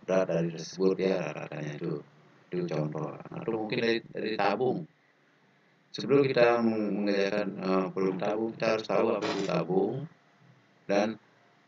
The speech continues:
apa itu jaring-jaring tabung, kemudian apa itu, setelah jaring-jaring kita akan ketahui, eh, apa itu, apa saja yang, yang ada di tabung.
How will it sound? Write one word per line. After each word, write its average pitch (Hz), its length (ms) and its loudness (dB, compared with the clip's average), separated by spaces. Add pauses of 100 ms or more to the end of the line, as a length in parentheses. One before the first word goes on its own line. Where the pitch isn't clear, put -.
(120)
apa 101 400 2
itu 98 420 2
jaring-jaring 90 480 2
tabung, 117 800 4
kemudian 170 1300 -2 (240)
apa 101 480 -2
itu, 95 480 2 (480)
setelah 90 220 0
jaring-jaring 87 480 0
kita 95 160 -4
akan 90 200 -2 (120)
ketahui, 95 400 2 (960)
eh, 92 380 -2 (100)
apa 98 160 -6
itu, 110 140 -4 (340)
apa 95 220 -2 (100)
saja 104 420 2
yang, 85 280 -2 (160)
yang 87 160 -6
ada 87 260 0
di 95 140 -4
tabung. 92 340 -4